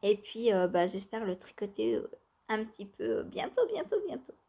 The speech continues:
<laughs> Au pire, euh, le jour où je veux vraiment tricoter quelque chose, je le prends, hein, je, je tire pas au sort, mais je trouve que c'est rigolo de laisser le, le hasard faire. Voilà. Hier, ça m'a permis de castanner.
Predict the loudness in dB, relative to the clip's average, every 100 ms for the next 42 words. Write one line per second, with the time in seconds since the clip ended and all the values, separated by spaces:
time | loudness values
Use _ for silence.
0 | _ _ -14 -14 -14 _ -4 -4 -4 -8
1 | -20 -20 -8 6 6 6 -2 0 6 8
2 | 8 6 2 0 4 4 4 2 0 -4
3 | -4 -4 -2 -2 -2 -4 -6 -4 -6 6
4 | 6 6 -2 0 2 2 0 -2 -2 -4
5 | -12 -8 0 0 2 0 2 4 4 0
6 | -10 -20 _ _ -8 -8 -2 2 4 6
7 | 6 4 2 0 0 2 2 2 0 -4
8 | -8 -10 0 4 6 6 2 -2 -10 -14
9 | -14 -20 _ -4 -4 -8 _ _ _ -20
10 | _ _ _ _ -2 6 6 6 0 0
11 | 0 -2 -2 -4 -10 -4 -4 -4